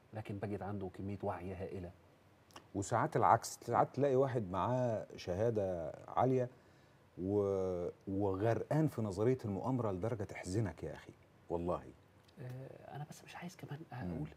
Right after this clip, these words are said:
Speaker 1: يعني المؤامرة موجودة.
Speaker 2: مم.
Speaker 1: يعني
Speaker 2: مم.
Speaker 1: في بعض الأحيان كده أنا شخصيًا لما بقعد أدور كده في خمسة وعشرين يناير،
Speaker 2: مم.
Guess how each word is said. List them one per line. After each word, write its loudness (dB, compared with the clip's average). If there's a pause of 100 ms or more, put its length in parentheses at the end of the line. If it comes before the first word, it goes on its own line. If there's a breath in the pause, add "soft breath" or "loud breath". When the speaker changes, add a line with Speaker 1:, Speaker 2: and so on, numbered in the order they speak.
(380 loud breath)
Speaker 1:
يعني -6 (440)
المؤامرة -10
موجودة. -4 (160)
Speaker 2:
مم. 0 (440)
Speaker 1:
يعني -12
Speaker 2:
مم. -4 (120)
Speaker 1:
في -6
بعض -2
الأحيان -4
كده -2
أنا -6
شخصيًا -8
لما -8 (580 loud breath)
بقعد -6
أدور -4
كده -6
في -18
خمسة -10
وعشرين -8
يناير، -6 (320)
Speaker 2:
مم. -4